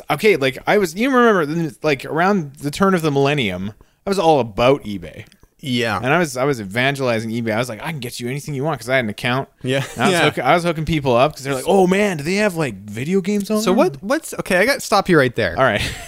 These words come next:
Speaker 2: What was stopping everyone else from getting their own accounts?
Speaker 1: I don't know. They just thought it was complicated or something. Like, I had the, I had the, the thing set up. I knew how
Speaker 2: Yeah.
Speaker 1: to do money orders, which is what I paid for everything with.
Speaker 2: Oh, money orders, yeah.
Speaker 1: 'Cause I didn't have, like, a card or whatever, and no one quite trusted e-commerce, but I was,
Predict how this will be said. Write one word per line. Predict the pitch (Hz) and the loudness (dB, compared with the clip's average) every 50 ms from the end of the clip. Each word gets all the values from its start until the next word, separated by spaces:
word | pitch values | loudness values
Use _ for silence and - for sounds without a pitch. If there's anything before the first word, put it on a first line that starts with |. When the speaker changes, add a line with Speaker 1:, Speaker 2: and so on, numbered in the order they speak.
| - - - - - - - _ - 277 196 - - - _ | -18 -18 -20 -20 -20 -20 -12 _ 0 0 0 0 -4 -10 _
Speaker 2:
What | 170 - 339 381 | 2 4 4 6
was | 349 - | 4 4
stopping | - - 220 214 - 196 185 180 - | 2 0 0 2 2 2 0 2 2
everyone | 165 151 156 160 151 143 131 123 | 2 4 4 4 4 4 2 2
else | 117 117 113 - | 2 0 0 0
from | - 123 | -2 -2
getting | 113 117 117 117 | 0 0 0 0
their | 110 107 107 | 0 2 2
own | 107 104 101 | 2 2 0
accounts? | 101 - 262 427 | 0 0 0 2
Speaker 1:
I | - | 4
don't | - 508 392 208 | 4 4 4 4
know. | 180 214 285 311 190 | 4 2 4 4 2
They | 156 160 196 | 2 2 0
just | 254 277 - | -2 -2 0
thought | - 190 196 214 | 2 4 4 4
it | |
was | 190 175 - | 2 0 -2
complicated | - - 170 170 190 214 190 - 190 160 135 131 127 117 | -4 0 0 0 2 0 -2 -2 0 0 2 2 2 0
or | 113 117 | -2 -4
something. | - - 135 120 - - 104 95 | -4 -4 -6 -6 -6 -4 -4 -4
Like, | 98 104 120 151 | -4 -4 -2 0
I | 156 202 233 | 0 2 2
had | 240 247 240 220 | 2 0 -2 0
the, | 214 214 196 185 170 147 - - - | 2 2 4 4 4 2 0 -2 -2
I | 156 165 | -2 0
had | 170 170 156 | 0 -2 0
the, | 147 143 135 127 120 113 107 | 0 2 2 2 2 0 -2
the | 120 120 113 110 107 107 113 | -2 -2 0 0 0 -2 -2
thing | - 202 233 285 269 | -2 -2 -2 -2 -4
set | - - - 254 240 | -6 -4 -4 -2 2
up. | 247 254 247 214 | 2 2 2 2
I | 165 147 | 2 2
knew | 160 180 196 | 4 2 4
how | 185 180 | 4 4
Speaker 2:
Yeah. | 165 139 117 104 | 4 4 4 2
Speaker 1:
to | 92 | 2
do | 120 | 0
money | 120 123 139 165 185 | 0 0 2 4 4
orders, | 185 185 202 196 214 220 226 208 - | 4 4 6 6 6 4 4 2 0
which | 202 185 - | -4 -6 -6
is | 185 160 | -8 -2
what | 165 170 160 | 0 2 4
I | 147 139 | 4 2
paid | 151 - - 156 156 160 165 | 2 0 -4 -4 -4 -4 -6
for | - 180 165 156 | -6 -4 -2 -2
everything | 127 120 127 143 156 151 143 151 131 120 | -2 -2 -2 -4 -6 -6 -6 -8 -6 -4
with. | 131 170 214 214 - | -4 -4 -4 -2 0
Speaker 2:
Oh, | 123 127 135 139 | 2 4 4 4
money | 131 117 110 123 131 127 | 4 4 2 2 2 2
orders, | 120 113 104 101 98 92 - | 2 2 2 0 0 -2 -4
yeah. | 107 101 104 104 | -4 -4 -2 -2
Speaker 1:
'Cause | 104 139 | 0 0
I | 135 | 0
didn't | 143 151 147 143 | 0 0 0 0
have, | 139 131 123 123 | 0 -2 0 0
like, | 123 117 - 123 | -2 -4 -4 -6
a | |
card | 104 - - 117 107 117 135 160 | -10 -6 -2 -2 -2 -2 -2 -2
or | 160 | -2
whatever, | 147 143 156 160 160 175 165 | -2 0 -2 -2 0 0 0
and | 139 127 120 | 0 0 0
no | 123 127 | 0 2
one | 131 143 143 | 2 2 0
quite | - - - 139 - - | 2 2 0 0 0 -2
trusted | - - 156 135 - - 135 113 | -6 -4 -4 -2 -2 -4 -8 -6
e-commerce, | 107 131 151 143 - 147 120 120 139 170 196 - | -4 -4 -4 -4 -2 -2 -2 0 0 -2 -4 -4
but | - 143 127 | -2 0 2
I | 120 123 131 | 2 4 2
was, | 127 127 - - - | 2 -2 -4 -8 -14